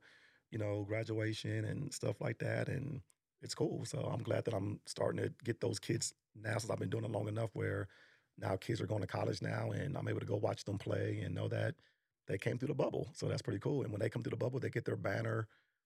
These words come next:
you know, hung up at the bu-, you know, the bubble. So anybody that I coached and trained that's in college,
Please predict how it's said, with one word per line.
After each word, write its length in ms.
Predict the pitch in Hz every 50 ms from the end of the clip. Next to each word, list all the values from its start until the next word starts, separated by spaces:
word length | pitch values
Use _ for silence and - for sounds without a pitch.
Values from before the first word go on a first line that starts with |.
| _ _ _ _ _ _ _ -
you 80 | 120 107
know, 100 | 107 107
hung 260 | 95 117 113 113 104
up 80 | - -
at 60 | -
the 60 | 113
bu-, 220 | 104 104 110 120 - -
you 60 | -
know, 100 | 110 110
the 80 | 107 -
bubble. 260 | - 107 113 120 120
So 120 | - 107
anybody 320 | 110 113 117 113 117 110 113
that 100 | 113 113
I 80 | 113
coached 440 | 110 - - 120 117 113 - - -
and 120 | - 110
trained 360 | 107 - - 107 113 117 107 107
that's 140 | 107 - -
in 80 | 117
college, 520 | 104 117 120 127 120 107 107 107 - -